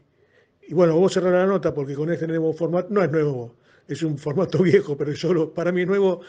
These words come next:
porque lo estoy usando en este momento, a, a partir de esta, de esta, este, emergencia sanitaria. Eh, bueno,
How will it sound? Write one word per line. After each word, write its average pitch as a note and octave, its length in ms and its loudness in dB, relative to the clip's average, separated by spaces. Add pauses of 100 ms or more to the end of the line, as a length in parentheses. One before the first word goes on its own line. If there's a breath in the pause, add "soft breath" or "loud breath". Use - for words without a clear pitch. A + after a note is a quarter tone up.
(200 loud breath)
porque D3 200 -4
lo D3+ 60 0
estoy D#3+ 220 2
usando D#3+ 320 0
en D#3 80 -2
este D#3+ 160 -2
momento, C#3+ 520 -2 (440 loud breath)
a, C3 100 -6 (240)
a D3+ 140 -6
partir D#3+ 320 2
de E3 80 4
esta, C#3+ 500 0
de C#3+ 120 -4
esta, C#3+ 560 -4 (300 loud breath)
este, C#3 460 -4
emergencia D3 420 -2
sanitaria. B2 640 -2 (680 soft breath)
Eh, B2+ 680 -8
bueno, D3+ 380 0